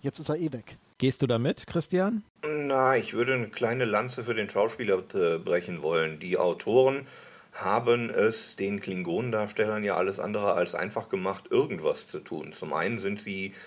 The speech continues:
Speaker 3: begraben unter einem Berg von Make-up, was jegliche Mimik quasi nicht existent macht. Zum anderen müssen sie, äh, Sachen auf Klingonisch sagen, was eigentlich relativ unnötig ist. Wir haben in vorigen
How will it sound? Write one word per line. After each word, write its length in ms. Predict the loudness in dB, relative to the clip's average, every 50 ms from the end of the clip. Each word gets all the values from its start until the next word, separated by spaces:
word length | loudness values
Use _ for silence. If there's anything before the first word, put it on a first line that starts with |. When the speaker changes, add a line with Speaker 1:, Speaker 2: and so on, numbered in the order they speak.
| -20 _ _
Speaker 3:
begraben 800 | 0 0 0 0 -2 2 4 4 6 4 6 4 4 2 2 0
unter 320 | -2 -4 0 0 0 0
einem 320 | 2 0 -2 -4 -4 -2 0
Berg 280 | 0 0 0 0 -2
von 240 | 0 0 0 0 0
Make-up, 480 | 0 0 0 0 2 2 0 0 2 0
was 220 | 0 0 0 -4
jegliche 480 | -8 -10 -8 -8 -8 -10 -6 -6 -6 -6
Mimik 560 | -4 -6 -6 -4 -2 -4 -4 -4 -8 -16 -8
quasi 400 | -2 0 0 0 0 -2 -4 -6
nicht 220 | -6 -8 -6 -6
existent 520 | -6 -6 -6 -10 -4 -2 0 0 0 0 -2
macht. 300 | -2 -2 -2 -4 -10 -20 -20 -18 -18 -18 -18 -20 -20 -20 _
Zum 240 | -4 -2 0 2 2
anderen 480 | 2 4 6 6 6 4 2 0 -2
müssen 260 | -2 -2 -2 -2 -4
sie, 380 | -4 -4 -4 -2 -2 -2 0 2
äh, 520 | 4 6 6 8 6 6 6 4 2 0 -2 -4 -6 -8 -8 -10 -12 -12 -14 -14
Sachen 480 | -12 -2 2 2 2 2 0 -2 -2
auf 280 | 4 4 4 4 4 -2
Klingonisch 760 | -6 -6 -6 -4 -4 0 2 2 2 2 0 -2 -2 -8 -10 -8
sagen, 560 | -8 -2 0 0 4 4 4 2 2 -2 0
was 260 | 0 0 -2 -2 -4 -2
eigentlich 400 | -2 -2 -2 -4 -6 -6 -6 -4
relativ 380 | 0 0 0 0 -2 -6 -8
unnötig 420 | -6 -4 -2 -2 -4 -4 -6 -8 -8
ist. 160 | -10 -4 -2
Wir 80 | -2
haben 140 | -2 -2 -4
in 100 | -6 -10
vorigen 520 | -6 -4 -4 -2 -2 -4 -4 -4 -6 -8